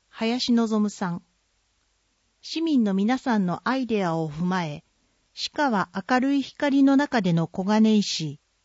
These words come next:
愛称歌は団らんの中で安らぎを得る街として」の黄金石をイメージして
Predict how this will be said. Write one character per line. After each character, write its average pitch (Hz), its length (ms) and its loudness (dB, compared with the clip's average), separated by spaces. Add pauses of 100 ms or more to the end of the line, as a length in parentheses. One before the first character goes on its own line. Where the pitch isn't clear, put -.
(280)
愛 262 180 -2
称 294 240 -2
歌 202 220 -4
は 160 120 -4
団 233 300 2
ら 294 120 0
ん 285 80 2
の 294 100 0
中 285 260 -2
で 170 100 -2
安 180 280 -6
ら 254 120 0
ぎ 254 180 0
を 262 100 0
得 277 140 -2
る 262 100 2
街 185 260 -2
と 240 100 -2
し - 120 -6
て」 214 120 0
の 185 120 2
黄 180 160 -8
金 214 300 2
石 220 240 -2
を 170 100 0
イ 170 80 -2
メ 214 220 2
ー 202 40 0
ジ 170 160 -10
し - 140 -6
て 165 240 -12